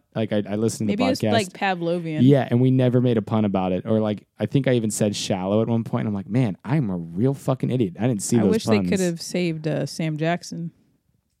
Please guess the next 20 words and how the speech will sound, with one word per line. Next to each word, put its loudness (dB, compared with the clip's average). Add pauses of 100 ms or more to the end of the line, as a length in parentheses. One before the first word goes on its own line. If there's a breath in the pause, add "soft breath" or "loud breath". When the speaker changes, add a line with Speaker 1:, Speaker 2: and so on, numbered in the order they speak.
(1300)
Speaker 1:
In -4 (120)
what? -4 (520)
Speaker 2:
Aquaman. -4 (800)
I -2
just -4
imagine -4
he's, -8
like, -6
in -6
that -6
submarine. -8
They're -4
looking -8
for -10
the -10
shark -8 (680)
in -4
Deep -6
Blue -4
Sea. -6